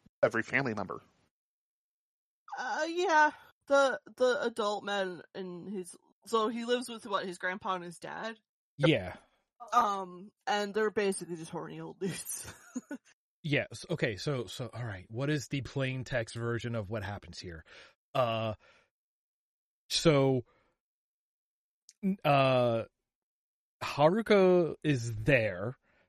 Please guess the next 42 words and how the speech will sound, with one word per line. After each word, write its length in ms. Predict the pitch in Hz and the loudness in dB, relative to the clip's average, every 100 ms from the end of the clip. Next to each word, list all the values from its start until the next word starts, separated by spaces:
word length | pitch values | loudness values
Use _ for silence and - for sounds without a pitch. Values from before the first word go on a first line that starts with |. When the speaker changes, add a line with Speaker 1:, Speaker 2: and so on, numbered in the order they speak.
| _ _ | _ _
Speaker 3:
uh, 340 | 135 120 117 110 - _ _ - | 2 2 0 -4 -12 _ _ -4
and 440 | 131 127 127 123 131 | 0 0 0 -4 -2
Naota's 520 | 123 135 156 175 147 | 0 2 4 4 4
dad 300 | 139 131 127 | 6 6 6
explains, 600 | - - 131 123 120 - | 2 -2 2 2 2 -4
"Hey, 560 | - - 180 156 139 139 | -4 6 8 8 6 2
she's 320 | - - 156 | -4 0 2
gonna 220 | 160 160 147 | 4 2 4
be 160 | 147 | 4
our 120 | 143 | 4
live-in 460 | 135 135 131 131 127 | 4 2 0 0 0
maid 440 | 120 110 104 104 - | 0 0 -2 -4 -2
'cause 160 | 147 | -2
she's 280 | - 143 131 | 2 0 0
making 320 | 135 135 143 139 | -2 0 0 2
it 100 | 131 | 2
up 160 | 123 | 2
to 260 | - 135 120 | 2 0 2
a, 180 | 120 117 - - | 2 0 -6 -2
making 300 | 156 175 208 | 4 6 8
it 100 | 185 | 8
up 140 | 170 180 | 6 4
to 100 | 190 | 4
me 280 | 170 165 156 - - | 4 4 2 -4 -2
because 580 | 151 - 156 139 - - | 2 8 8 6 0 0
earlier 420 | 151 160 160 156 151 | 6 8 8 6 6
today 380 | 160 139 135 | 4 6 4
she 240 | 135 - 147 | 4 2 2
hit 200 | 147 135 | 2 2
me 220 | 135 135 | 2 4
with 220 | 131 127 | 4 2
her 160 | - 127 | 2 2
Vespa." 480 | 135 120 - 85 - - - - _ _ | 4 4 0 -8 -8 -16 -20 -20 _ _
Um, 440 | 143 127 113 113 113 - _ | 0 2 2 0 -6 -10 _
so 380 | - 170 135 127 - | 0 6 6 4 0
she 240 | - 180 | 4 8
was 160 | 156 147 | 8 6
just 220 | 151 - | 2 4
still 180 | 156 143 | 4 4
doing 300 | 139 131 123 | 2 0 -2
her 160 | 117 | -4
thing. 380 | - 135 87 87 | -4 -4 -4 -10